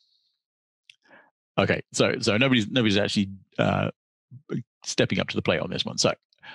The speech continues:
the answer is that by having that method somewhere else, what could happen is we have a new intern that arrives and looks at the code there and says, "Value to remove. Aha, hang on,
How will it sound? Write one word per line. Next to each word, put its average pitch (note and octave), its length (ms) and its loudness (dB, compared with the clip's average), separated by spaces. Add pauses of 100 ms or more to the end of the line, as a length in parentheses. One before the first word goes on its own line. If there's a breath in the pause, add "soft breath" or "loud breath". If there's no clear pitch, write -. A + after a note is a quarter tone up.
(200 loud breath)
the C#3 100 4
answer G#3+ 360 2
is - 380 -2 (360 soft breath)
that A#2+ 140 2
by C3 140 4
having G#3+ 320 2
that F3+ 160 0
method - 500 2 (520)
somewhere A#2 380 4
else, - 380 -2 (420 loud breath)
what D#3+ 200 2
could B3 180 4
happen C3 560 0 (460 loud breath)
is A#2+ 560 4 (260)
we A#2+ 80 4
have A2+ 120 4
a A2 40 2
new D3 180 4
intern A2 440 2
that A2+ 100 -2
arrives F#2 680 2
and A2+ 260 2
looks - 320 2
at - 100 -2
the - 80 -6
code G2+ 320 2
there F#2+ 220 2
and G2+ 100 -8
says, F#2 220 2
"Value C3+ 340 0
to A2+ 120 0
remove. G2+ 440 2 (100)
Aha, - 440 2 (400 loud breath)
hang G#3 180 2
on, F3+ 200 -8